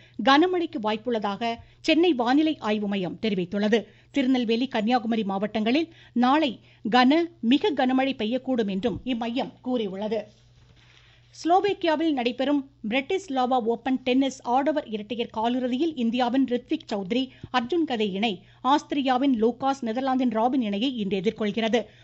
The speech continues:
மற்றொரு காலிறுதியில் ஸ்ரீராம் பாலாஜி, அர்ஜென்டினாவின் கியூடோ இணை ஸ்லோவேக்கியா, செக் குடியரசு இணையுடன் மோதுகிறது. ஜெர்மனியில் நடைபெறும் ஹைலோ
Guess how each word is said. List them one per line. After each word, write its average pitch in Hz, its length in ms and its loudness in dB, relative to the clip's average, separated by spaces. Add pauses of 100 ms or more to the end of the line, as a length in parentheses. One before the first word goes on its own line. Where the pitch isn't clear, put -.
(140)
மற்றொரு 381 400 2
காலிறுதியில் 277 640 -2
ஸ்ரீராம் 277 400 0
பாலாஜி, 208 480 -2 (300)
அர்ஜென்டினாவின் 247 800 2
கியூடோ 294 340 2
இணை 208 220 0 (340)
ஸ்லோவேக்கியா, 277 640 0 (160)
செக் 302 260 -6
குடியரசு 254 420 -2
இணையுடன் 220 500 -4
மோதுகிறது. 214 560 0 (380)
ஜெர்மனியில் 349 520 6
நடைபெறும் 269 440 0
ஹைலோ 302 320 2